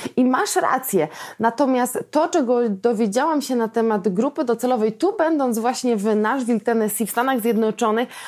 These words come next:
zupełnie dało mi nowe spojrzenie na to, jak musimy patrzeć na swoją grupę docelową. Bo jeżeli jesteś czytelnikiem mojej książki Jedna kampania do wolności, jeżeli nie, to koniecznie musisz to uzupełnić,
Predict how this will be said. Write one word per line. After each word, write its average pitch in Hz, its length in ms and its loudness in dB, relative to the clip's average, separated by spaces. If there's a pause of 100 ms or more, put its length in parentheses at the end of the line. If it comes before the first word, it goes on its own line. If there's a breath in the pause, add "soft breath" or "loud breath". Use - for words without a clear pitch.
(140 loud breath)
zupełnie 285 1120 0
dało 247 400 0
mi 226 320 2
nowe 226 460 0
spojrzenie 247 720 0
na 220 280 0
to, 247 260 -2 (360 loud breath)
jak 233 400 0
musimy 226 840 0 (240)
patrzeć - 440 -2
na 226 120 2
swoją 214 320 0
grupę 208 260 0
docelową. 185 560 0 (340 loud breath)
Bo 208 80 2
jeżeli 254 540 0 (120)
jesteś 226 720 0
czytelnikiem 233 540 0
mojej 180 180 2
książki 254 420 -2
Jedna 214 160 2
kampania 202 420 0
do 185 140 0
wolności, 185 600 0
jeżeli 160 340 2
nie, 202 140 0
to 226 100 -2
koniecznie 196 680 0
musisz 196 320 -2
to 175 120 0
uzupełnić, 220 580 0